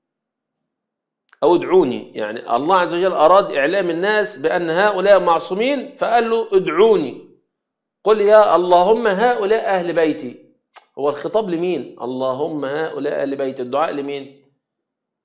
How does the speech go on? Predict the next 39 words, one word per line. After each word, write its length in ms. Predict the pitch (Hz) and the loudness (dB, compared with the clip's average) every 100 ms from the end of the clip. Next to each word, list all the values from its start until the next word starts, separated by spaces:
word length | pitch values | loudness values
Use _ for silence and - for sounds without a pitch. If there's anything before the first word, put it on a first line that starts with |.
| _ _ | _ _
بيدعو 440 | 120 185 156 156 | 0 0 0 -2
من؟ 260 | 160 170 165 - | 0 0 -2 -2
بيدعو 320 | 165 165 147 | -2 0 -2
الله. 440 | 139 139 120 - - _ _ 104 | 0 2 0 -2 -18 _ _ -12
عشان 320 | 117 120 143 | -12 -8 -8
الناس 340 | 143 165 170 | -4 -4 -2
تعرف. 320 | 143 117 107 - - - | 0 0 -2 -8 -18 -10
طب 100 | 127 | -8
ما 100 | 143 | -8
تتوجه 500 | 147 165 190 185 160 | -6 -4 -4 -4 -6
للناس 380 | 151 147 180 151 | -4 -6 -6 -2
على 180 | 143 131 | -2 0
طول 240 | 170 160 | 0 -2
وتقول 200 | 127 139 | -4 -6
لهم: 160 | 165 156 | -4 -4
"يا 60 | |
جماعة، 280 | 139 156 156 | -4 -4 -4
دول 180 | 160 170 | -6 -4
أهل 180 | 156 156 | -4 -4
بيت. 240 | 165 160 - _ _ _ _ _ _ _ _ | -6 -8 -18 _ _ _ _ _ _ _ _
يا 140 | 135 139 | -4 0
جماعة، 420 | 147 175 185 175 | 0 0 0 0
اللي 180 | 165 185 | 0 -2
انتوا 180 | 185 165 | -4 -4
سمعتوه 440 | 156 147 143 185 | -4 -2 -2 -2
في 80 | 175 | -2
الآيات 360 | - 151 175 | -2 0 0
دول 260 | 175 170 190 | 0 -2 -2
لا 320 | 170 160 170 | 0 0 2
يختص 400 | 175 175 175 - | 0 0 -4 -4
بنساء 360 | 143 139 139 170 | -8 -8 -6 -6
النبي 340 | 156 151 170 | -4 -2 -2
صلى 260 | 156 139 143 | -4 -4 -4
الله 160 | 151 | -2
عليه 140 | 170 151 | -2 -2
وسلم، 360 | 151 185 185 | -4 -4 -2
ولكن 320 | 147 160 170 156 | 0 -2 -2 -6
يختص 500 | 151 - 170 - 147 | -6 -4 -4 -4 -10
بدول، 460 | 135 190 165 - | -2 -2 -2 -8